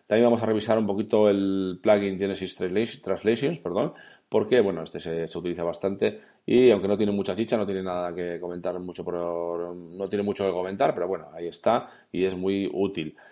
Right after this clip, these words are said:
También, al final de todo, vamos a comentar también, eh, los ajustes de Genesis Framework. Vamos a ver un poquito los ajustes que, que tiene Genesis Framework por defecto y los vamos a comentar un poquito para que, para que veáis, eh, y os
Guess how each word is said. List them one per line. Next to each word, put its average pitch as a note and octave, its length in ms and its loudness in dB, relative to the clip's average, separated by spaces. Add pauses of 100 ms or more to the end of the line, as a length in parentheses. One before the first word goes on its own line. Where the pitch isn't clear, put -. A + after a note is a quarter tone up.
(160)
También, A2+ 460 6
al G#2 80 4
final G#2 240 2
de G2+ 80 4
todo, A2 220 6
vamos G2 220 2
a G2 80 -2
comentar F#2+ 380 -2
también, G2 580 -2
eh, G#2+ 280 2
los G#2 160 0
ajustes G2+ 540 0
de G2 360 2
Genesis F#2+ 280 -4
Framework. G2 440 -2
Vamos F2+ 300 -8
a F2 80 -4
ver F2+ 100 -4
un F2 80 -6
poquito F2 280 -8
los F2 120 -4
ajustes - 360 -10
que, F2 280 -6 (360)
que F2 80 -4
tiene F2+ 220 -2
Genesis F2+ 300 -4
Framework F2+ 340 -4
por F#2+ 140 0
defecto F#2+ 460 0
y F#2+ 60 0
los F2 120 -4
vamos F2 180 -8
a E2+ 40 -16
comentar F2 280 -8
un F2 100 -8
poquito F2+ 420 -2 (300)
para F2+ 260 0
que, F2+ 600 2 (300)
para E2+ 180 -2
que F2 80 -4
veáis, G2+ 520 4
eh, E2+ 320 -2
y F#2 40 0
os F#2 160 -4